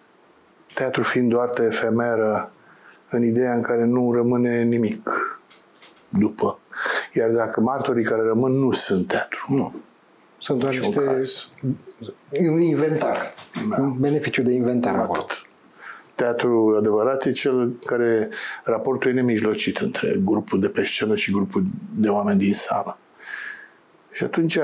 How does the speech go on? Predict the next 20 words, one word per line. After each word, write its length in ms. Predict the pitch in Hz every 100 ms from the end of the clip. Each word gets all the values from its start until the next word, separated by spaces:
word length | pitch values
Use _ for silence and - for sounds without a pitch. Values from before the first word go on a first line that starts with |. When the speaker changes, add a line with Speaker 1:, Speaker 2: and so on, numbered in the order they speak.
| 135
Speaker 1:
singurul 440 | 120 - 151 139 143
lucru 180 | 143 131
concret 480 | 135 123 156 151
au 100 | 156
fost 360 | - 151 147 -
oamenii. 500 | 143 123 104 95 110 - - - _ _ _ _ - - - - -
Și 160 | - 165
sigur 240 | - 156
că 80 | 131
acum 140 | 113 117
îmi 80 | 113
face 260 | 120 120
plăcere, 460 | 107 104 107 127 110
mă 120 | 104
gândesc 380 | 101 104 120 117
cu, 400 | - 117 110 101 - - - - - - - - - - - - - - - - - - - - - - - - -
și 180 | - 113 110 107 - - 117 110
aproape 320 | 110 120 127
că 220 | - 120
m-, 300 | 110 113 110